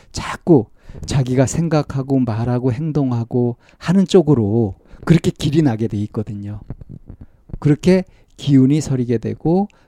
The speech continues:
그런 쪽으로 자꾸 행동하게 되는 겁니다. 설사, 어, 비슷하게 닮아가고 뭐 영향을 받았다고 하더라도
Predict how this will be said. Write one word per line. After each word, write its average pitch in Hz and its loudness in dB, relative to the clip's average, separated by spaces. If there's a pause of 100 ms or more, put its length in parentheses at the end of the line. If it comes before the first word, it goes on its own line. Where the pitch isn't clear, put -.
그런 156 2
쪽으로 117 -4 (680)
자꾸 - -12
행동하게 131 -4
되는 117 -4
겁니다. 101 -12 (720)
설사, 139 0 (800)
어, 131 6 (220)
비슷하게 165 8
닮아가고 131 8 (1120)
뭐 147 -4
영향을 147 4
받았다고 139 0
하더라도 131 6